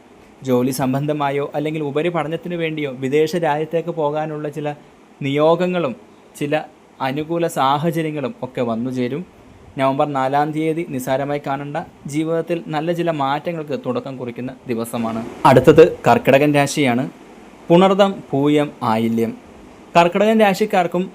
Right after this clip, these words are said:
നവംബർ നാലാം തീയതി വളരെയധികം ഭാഗ്യങ്ങൾ വന്നു ചേരും. ഒക്ടോബർ അവസാനിച്ച് നവംബർ തുടങ്ങിയിരിക്കുന്നത്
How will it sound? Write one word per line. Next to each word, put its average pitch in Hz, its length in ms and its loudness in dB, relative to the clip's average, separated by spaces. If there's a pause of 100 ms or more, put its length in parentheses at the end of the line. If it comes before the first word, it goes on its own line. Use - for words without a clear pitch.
നവംബർ 156 360 2
നാലാം 160 480 2
തീയതി 160 380 0 (200)
വളരെയധികം 151 800 0
ഭാഗ്യങ്ങൾ 143 440 0
വന്നു 117 220 -2
ചേരും. 117 300 -2 (500)
ഒക്ടോബർ 135 440 4
അവസാനിച്ച് 143 500 -2 (240)
നവംബർ 135 380 2
തുടങ്ങിയിരിക്കുന്നത് 147 720 -2